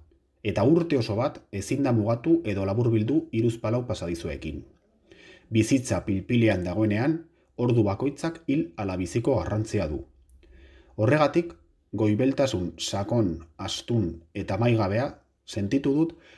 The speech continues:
arrotxapeako gazte batzuen kontrako gartzela zigorraren eskaera jakitean. Hiru urte eta bederatzi hilabete.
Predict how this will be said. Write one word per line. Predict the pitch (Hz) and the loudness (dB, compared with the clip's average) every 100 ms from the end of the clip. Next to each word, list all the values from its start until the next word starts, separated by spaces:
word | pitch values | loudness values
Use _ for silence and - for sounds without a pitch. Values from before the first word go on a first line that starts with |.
| - | -10
arrotxapeako | 104 107 123 139 131 120 110 87 | -4 -2 0 0 2 0 0 -2
gazte | 110 - 110 | -2 -2 0
batzuen | 101 - 113 113 | 0 0 0 0
kontrako | 92 90 113 117 82 | -2 -2 -2 -2 -2
gartzela | 85 90 - 120 95 | -4 -4 -2 -2 -2
zigorraren | 85 - 90 113 104 101 87 82 | -4 -4 0 0 0 0 -2 -4
eskaera | 87 82 - 110 101 123 | -6 -6 -2 0 2 0
jakitean. | - 90 98 110 78 65 - _ - - - _ _ | -2 -6 -6 -4 -6 -8 -14 _ -20 -20 -20 _ _
Hiru | 110 110 123 | 0 2 2
urte | 123 151 160 - - | 0 -6 -8 -12 -12
eta | 90 92 | -8 -6
bederatzi | 85 85 107 - 139 - | -4 -2 -4 -4 -4 -4
hilabete. | 85 85 98 76 78 | -2 0 0 -2 -6